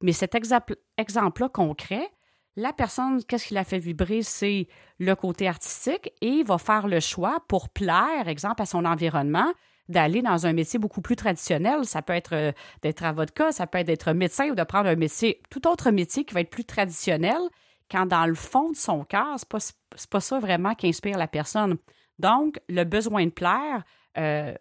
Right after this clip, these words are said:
va s'exprimer de cette façon-là. Quelqu'un, par exemple, qui est en cours d'emploi, va se faire présenter une promotion et pour peut-être plaire à son conjoint, à sa conjointe, pour peut-être aussi plaire à son patron qui lui partage tellement que, «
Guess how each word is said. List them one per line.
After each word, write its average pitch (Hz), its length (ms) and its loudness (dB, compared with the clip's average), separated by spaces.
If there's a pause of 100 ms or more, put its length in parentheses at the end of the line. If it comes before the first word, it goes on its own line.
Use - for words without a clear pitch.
va 160 160 0
s'exprimer 185 380 -2
de - 40 -4
cette 185 140 -4
façon-là. 160 580 0 (640)
Quelqu'un, 196 320 2
par 269 140 2
exemple, 208 260 2
qui - 80 -2
est 202 100 -4
en 165 120 4
cours 214 260 2
d'emploi, 170 540 0 (880)
va 185 140 0
se - 80 -2
faire 214 120 2
présenter 185 400 2
une 226 80 2
promotion 185 640 2 (440)
et 277 200 4
pour 226 160 0
peut-être 185 300 -2
plaire 226 320 0
à 180 60 0
son 180 180 -2
conjoint, 175 380 0
à 220 40 4
sa 185 140 -2
conjointe, 214 640 0
pour 165 200 -2
peut-être 220 380 0
aussi 214 240 -2
plaire 220 400 4
à 180 240 2 (260)
son 185 240 2
patron 202 440 4
qui 180 260 0
lui 180 180 0
partage 190 480 0
tellement 208 480 2
que, « 190 280 2